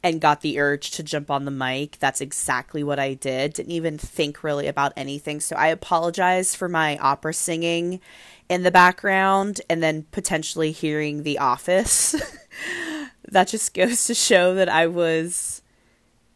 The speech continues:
literally just, "Oh my God, I have to get on right now and say something because it's coming, it's coming, it's coming out like word vomit, and here it is."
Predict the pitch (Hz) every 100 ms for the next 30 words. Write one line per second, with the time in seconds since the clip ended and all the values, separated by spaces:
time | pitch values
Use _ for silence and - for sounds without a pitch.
0 | _ 196 233 220 208 196 180 190 170 -
1 | - - 277 220 196 180 202 190 185 180
2 | 165 160 156 160 151 143 143 160 - 156
3 | 156 151 156 160 151 160 156 - - 185
4 | 170 165 165 - 165 160 156 - 170 160
5 | - 156 160 160 156 156 156 156 151 -
6 | 165 147 143 139 139 156 147 127 90 58
7 | 175